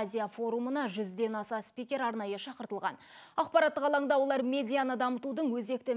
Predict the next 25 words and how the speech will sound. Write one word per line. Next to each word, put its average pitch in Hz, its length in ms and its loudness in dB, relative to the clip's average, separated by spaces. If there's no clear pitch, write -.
мәселелерін 240 640 -2
талқылап, 233 480 -2
ортақ 208 400 -4
медиа 220 400 -4
кеңістік 220 480 -8
құру 233 300 0
идеясын 226 420 -2
сарапқа 202 480 -4
салатын 202 400 -2
болады. 180 240 -2
Екі 320 240 0
күнге 294 240 4
жалғасатын 254 640 0
айтулы 240 320 -2
жиынның 240 480 -2
алғашқы 214 480 -6
күнінде 208 480 -4
қандай 190 400 -6
тақырып 226 400 -6
қаузалды? 190 480 -4
Кімдер 220 400 -4
пікір 220 320 -4
білдірді? - 400 -8
Тақырыпты 226 400 -4
форумға 202 400 -4